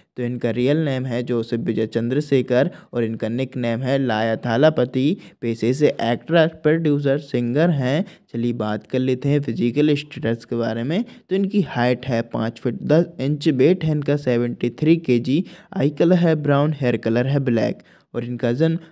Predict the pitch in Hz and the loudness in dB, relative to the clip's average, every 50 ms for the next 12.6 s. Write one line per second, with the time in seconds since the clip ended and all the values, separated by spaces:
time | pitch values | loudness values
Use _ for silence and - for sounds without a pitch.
0 | - - 123 135 165 190 196 147 139 135 139 143 - - 120 131 127 127 127 123 | -8 -4 0 2 2 2 2 2 2 0 0 0 0 -2 -2 -2 -2 -2 -4 -4
1 | - - 117 - - - 120 127 139 147 143 - - 160 139 - - 127 131 - | -6 -8 -8 -6 -4 -4 -2 -2 -2 -4 -4 0 0 0 0 2 -2 -2 -2 0
2 | 160 160 165 170 165 - - - 127 127 127 147 160 175 185 185 185 165 139 127 | -2 0 0 0 0 -2 -2 -4 -4 -2 0 0 2 2 4 4 4 2 2 2
3 | 110 110 110 123 160 196 - - - - - - 110 110 117 120 117 107 - - | 2 2 2 2 2 0 -2 -8 -20 -12 -6 -4 -2 0 0 0 0 -2 -2 -2
4 | 123 123 127 127 127 135 120 - 113 113 117 - - 110 107 117 120 120 - - | 0 0 0 -2 -4 -6 -6 -4 -4 -6 -4 -2 -2 0 0 0 0 -2 -2 -4
5 | 110 110 120 123 - 170 165 147 131 123 - 120 117 - - 123 123 123 123 110 | -2 -2 -2 0 0 2 2 4 2 2 0 -2 -4 -2 -2 -2 -2 0 -2 -4
6 | - 175 - - - _ _ - 123 117 117 113 113 - 127 123 139 147 147 147 | -4 -6 -10 -14 -20 _ _ -10 -8 -6 -6 -6 -4 -2 0 2 2 2 2 4
7 | 156 156 156 156 151 - - 127 143 151 151 170 175 180 185 165 175 175 165 143 | 2 2 2 0 -4 -4 -2 -2 0 2 4 4 4 4 4 4 4 4 2 2
8 | 127 127 127 127 139 123 117 120 135 156 165 160 - 127 123 120 123 - - 135 | 2 2 0 0 0 -4 -4 -2 -2 -2 -2 0 0 -2 -2 -2 -4 -4 -4 -4
9 | 123 117 117 - - - - - - - - - 113 113 123 127 - 131 131 139 | -4 -4 -4 -8 -12 -18 -20 -20 -20 -20 -12 -4 -4 -2 -2 0 2 2 2 2
10 | 139 131 135 135 131 131 135 139 - - 175 170 165 160 160 165 - 127 127 123 | 2 2 2 4 4 4 4 2 2 4 4 4 4 4 0 2 4 4 4 4
11 | 120 123 - 131 123 123 123 123 - - 131 127 131 139 156 165 180 180 160 127 | 2 2 -2 -2 0 2 0 0 0 0 -2 0 4 4 6 6 6 6 6 4
12 | 123 113 120 - 123 123 123 120 139 156 185 | 4 2 2 0 -2 0 0 0 0 0 -2